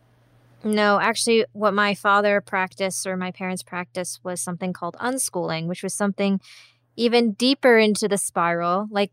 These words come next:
people kind of understood what homeschooling was, but unschooling was like,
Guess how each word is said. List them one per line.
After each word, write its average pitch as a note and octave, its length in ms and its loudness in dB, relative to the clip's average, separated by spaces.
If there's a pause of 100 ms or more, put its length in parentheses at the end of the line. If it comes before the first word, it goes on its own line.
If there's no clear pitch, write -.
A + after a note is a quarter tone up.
people C#4+ 300 2
kind A#3 320 0
of C4+ 80 2
understood C4 460 0
what A#3 120 0
homeschooling A#3 500 -4
was, B3 280 0
but A3 140 -2
unschooling F#3 680 0
was E3 120 -8
like, E3+ 220 -4